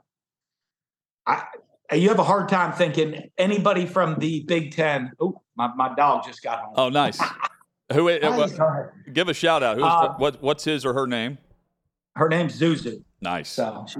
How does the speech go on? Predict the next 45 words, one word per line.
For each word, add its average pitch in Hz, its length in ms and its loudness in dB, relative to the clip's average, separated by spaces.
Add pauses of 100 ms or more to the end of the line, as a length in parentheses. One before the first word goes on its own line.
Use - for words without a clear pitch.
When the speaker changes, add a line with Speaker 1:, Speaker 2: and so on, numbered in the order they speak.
(120)
Speaker 1:
she 180 200 0
just 185 140 -2
got 180 140 2
a 135 40 0
haircut, 131 360 -2
looking 143 200 -2
good 110 200 -4
today. - 240 -16 (360)
But, 185 140 4
uh, 175 220 -2 (160)
no, 247 140 4
I 254 120 2
think, 233 240 0
I 190 80 2
do 247 160 2
think 240 220 2
the 180 80 0
Big 220 200 2
Ten, 240 560 0 (300)
and 180 100 -2
then 214 60 -2
we 208 100 2
get 233 140 2
to 202 40 -6
the 190 80 -6
Big 196 200 -6
Ten. 269 300 -4 (600)
I 262 140 2
think 214 180 0
the 196 60 2
Big 202 240 0
Ten 202 340 -2
East 202 300 -4
champion 196 500 2
is 139 200 -4
gonna 151 220 0
roll 160 260 4
through 170 220 -4
the 139 80 -8
West. - 540 -4 (720)
So 151 720 2
that's 185 300 0
three 202 220 2
spots 160 420 -2
taken. 151 540 -6